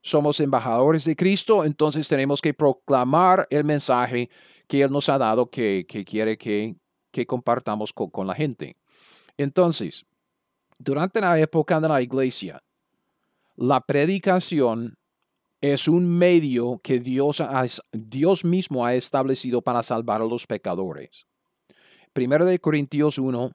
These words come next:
del diecisiete al veintiuno. Primero de Corintios uno diecisiete, la Biblia dice, "Pues no me envió Cristo", Pablo está hablando,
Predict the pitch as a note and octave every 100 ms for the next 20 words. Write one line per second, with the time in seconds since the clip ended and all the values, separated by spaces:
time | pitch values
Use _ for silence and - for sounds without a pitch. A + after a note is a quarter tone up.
0 | _ A#2 A2+ A2 G#2 G#2 - A#2 - A#2
1 | G#2+ G#2 F#2 F#2 D#2+ B1+ - _ _ _
2 | _ _ _ _ _ _ _ _ - A#2+
3 | D3 F3+ F#3 E3+ D3+ D#3+ C#3+ C#3 C3+ B2+
4 | A#2+ - G#2 G#2+ A2 F3 G#3 F#3+ C#3 A#2
5 | F2+ C#3 C#3+ C3+ - _ _ _ _ -
6 | A#2 D3 F3+ G#3+ G3+ F3+ D#3+ E3+ F3 -
7 | D#3 C3 C#3 C#3+ C3+ C#3+ - C#3 C#3+ A#2+
8 | G2+ B2+